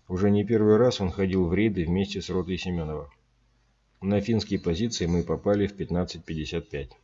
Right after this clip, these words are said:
Кинув пару гранат, ввалились во вражеский окоп.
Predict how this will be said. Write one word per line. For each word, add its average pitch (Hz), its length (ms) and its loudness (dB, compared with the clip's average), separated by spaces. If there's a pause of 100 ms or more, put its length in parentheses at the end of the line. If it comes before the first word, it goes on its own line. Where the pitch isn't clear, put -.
(460)
Кинув 139 360 2
пару 92 240 4
гранат, 107 420 6
ввалились 95 560 4
во 85 80 2
вражеский 92 540 4
окоп. 78 300 -6